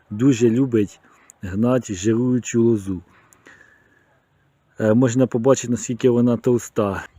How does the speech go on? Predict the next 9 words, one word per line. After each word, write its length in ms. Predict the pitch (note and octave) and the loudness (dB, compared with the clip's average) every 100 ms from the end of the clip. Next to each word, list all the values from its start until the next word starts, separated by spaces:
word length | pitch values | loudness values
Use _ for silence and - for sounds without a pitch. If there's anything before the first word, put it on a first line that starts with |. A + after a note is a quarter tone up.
| _ | _
тому 220 | A2 B2+ | -2 0
що 380 | - - B2 A#2 | -2 0 2 2
на 160 | A#2+ | 0
цей 200 | A#2 C3 | 2 2
кущ 380 | A#2 D3+ D#3 - | 2 2 2 2
воно 280 | G#2+ A#2 A#2+ | 0 2 4
викинуло 640 | B2 A#2 A#2+ A#2 A2+ G#2+ | 4 2 2 2 2 2
дві-три 760 | F#2 F2+ G2+ B2 A#2 G#2 A#2 F#2+ | 0 -8 -4 -2 -2 2 2 2
грони. 560 | G2 C3 C#3+ A2+ G2+ | 2 6 6 4 -2